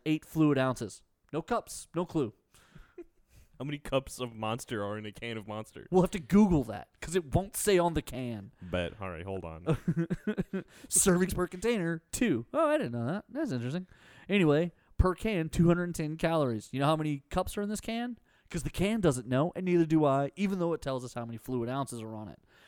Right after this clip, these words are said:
Speaker 1: Then, on the flip side, sixteen fluid ounces is somehow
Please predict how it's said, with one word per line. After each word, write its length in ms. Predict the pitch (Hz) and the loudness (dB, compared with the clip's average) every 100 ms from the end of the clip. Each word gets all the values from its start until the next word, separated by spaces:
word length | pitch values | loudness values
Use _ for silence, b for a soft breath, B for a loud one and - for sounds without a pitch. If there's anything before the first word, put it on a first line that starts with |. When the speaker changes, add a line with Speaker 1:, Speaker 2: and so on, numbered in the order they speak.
| b | b
Speaker 1:
Then, 220 | 175 294 240 | 0 2 2
on 80 | |
the 80 | 151 | 0
flip 240 | - 277 - | -2 -4 -4
side, 380 | 127 123 147 - b b b | -4 -2 -4 -10 b b b
sixteen 400 | - 240 - 226 | -6 -4 -4 -2
fluid 300 | 220 214 185 | 2 4 4
ounces 360 | 214 180 139 - | 0 -4 -4 -4
is 140 | 135 | -8
somehow 680 | - - 285 208 117 110 | -6 -2 0 0 -2 -4